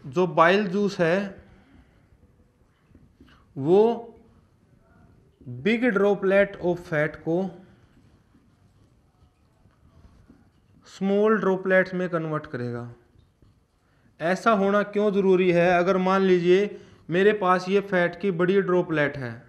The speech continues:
ठीक है, इस पे कोई एंजाइम एक्ट करना चाहता है, लेकिन इस एंजाइम का साइज इस ड्रॉपलेट से काफ़ी ज़्यादा छोटा है, तो ये एंजाइम इस पे प्रॉपर काम नहीं कर पाएगा। अगर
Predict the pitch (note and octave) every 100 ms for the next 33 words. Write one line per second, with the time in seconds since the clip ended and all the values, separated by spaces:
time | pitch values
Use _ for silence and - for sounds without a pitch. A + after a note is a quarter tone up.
0 | _ _ _ _ _ _ - E3 E3 G#3
1 | D3+ - - _ _ - F3+ F3+ - G#3
2 | G#3+ G#3 F#3 F#3+ F#3+ G3+ G#3 F#3+ F3+ F3+
3 | F#3+ F#3 E3+ E3+ D#3+ B2 - B2 A#2+ A#2
4 | - - - - _ _ _ _ - C#3+
5 | F3+ F3+ A3+ - A3 A#3 - G3 G3 G3+
6 | G#3 G3+ G#3+ G3+ F3 F#3+ - G3+ G3+ D#3+
7 | F3+ F3+ F#3 F#3 F#3 G3+ G3 F#3 F#3+ G3+
8 | F3+ F3+ F3 F#3+ - D#3+ D3+ E3 D3 C3
9 | A#2+ A#2 - _ _ _ - E3 E3 A#3
10 | - G3 F#3+ G#3 G3+ F3+ - G3 F#3+ F3+
11 | F#3+ F#3+ F3+ F3+ F3+ D#3 D#3 D#3 - B2+
12 | A#2+ A#2+ A#2+ A#2+ - - - - D#3+ G3
13 | A#3